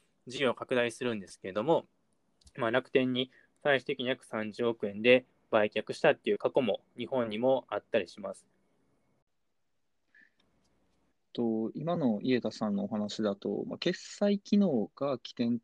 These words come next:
Speaker 2: となったサービスの立ち上がりで、スーパーアプリを作っていく、まあ、そのスーパーアプリっていうのは、より強固な、まあ、メディアとなるようなアプリを作っていくっていうのは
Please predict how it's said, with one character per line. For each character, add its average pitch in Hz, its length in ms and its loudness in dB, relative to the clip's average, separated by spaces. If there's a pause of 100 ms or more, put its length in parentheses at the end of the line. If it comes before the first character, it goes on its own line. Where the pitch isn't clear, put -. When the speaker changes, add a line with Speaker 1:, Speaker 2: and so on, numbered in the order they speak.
Speaker 2:
と 117 120 0
な 104 120 0
っ - 20 -8 (340)
た 107 140 -4
サ 120 160 0
ー 107 40 0
ビ 127 80 -8
ス - 100 -6
の 120 60 0
立 113 140 -4
ち - 100 -6
上 110 120 2
が 110 80 2
り 107 80 2
で、 110 180 0 (380)
ス - 200 -8
ー 127 120 -4
パ 127 120 -2
ー - 20 -
ア 127 40 -2
プ - 120 -4
リ 107 100 4
を 98 100 0
作 - 240 -8
っ - 20 -2
て - 200 -6
い 104 100 0
く、 - 360 -4 (500)
ま 117 60 -14
あ、 - 20 -10
そ 117 100 -4
の 110 300 -4
ス - 160 -4
ー 113 40 -4
パ 120 120 -2
ー 123 40 2
ア 123 40 -4
プ - 140 -4
リ 104 60 2
っ - 20 -4
て - 160 -10
い 104 40 -2
う 107 40 -6
の 98 220 -8
は、 - 60 -12
よ 117 140 -4
り 117 100 -2
強 143 220 2
固 107 120 -4
な、 113 100 -6
ま - 100 -6
あ、 - 20 -6
メ 113 140 0
デ 120 100 0
ィ 123 80 4
ア 120 60 0
と 110 140 -2
な 110 120 0
る 107 120 0
よ 101 140 -2
う - 20 -10
な 117 100 -8
ア 107 60 -8
プ 117 160 0
リ 113 100 0
を 107 100 -6
作 - 220 -8
っ - 20 -8
て - 140 -8
い 107 80 -2
く 113 140 -4
っ - 20 -6
て - 200 -2
い - 20 0
う - 40 -6
の - 120 -14
は - 100 -12